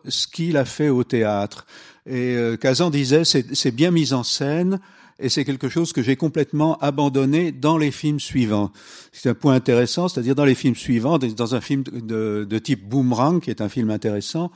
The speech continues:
il revient à une manière de filmer plus proche, disons, de, de Hathaway à l'époque. Euh,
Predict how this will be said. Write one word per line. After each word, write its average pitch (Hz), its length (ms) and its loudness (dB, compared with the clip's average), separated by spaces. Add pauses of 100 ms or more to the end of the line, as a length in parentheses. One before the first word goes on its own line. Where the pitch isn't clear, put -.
(380)
il 120 160 0
revient 123 680 4
à 131 100 2
une 123 140 4
manière 120 260 2
de 110 100 0
filmer 131 340 2
plus 117 180 -6
proche, 135 300 -2
disons, 107 300 -2
de, 104 320 2
de 104 120 0
Hathaway 113 520 2
à 107 80 -6
l'époque. 120 600 -12 (1000)
Euh, 113 460 -4